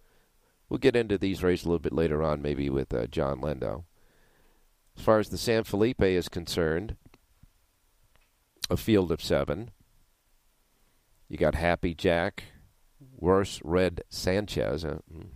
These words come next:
So, uh, that's the son of Square Eddie, though. Am-, Amagnac, uh, another, uh,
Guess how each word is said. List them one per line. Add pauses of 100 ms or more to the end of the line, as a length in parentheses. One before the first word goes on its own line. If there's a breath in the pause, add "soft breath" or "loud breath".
(1040)
So,
uh,
that's
the
son
of
Square
Eddie,
though. (1700 soft breath)
Am-, (100)
Amagnac, (1080)
uh,
another, (100)
uh,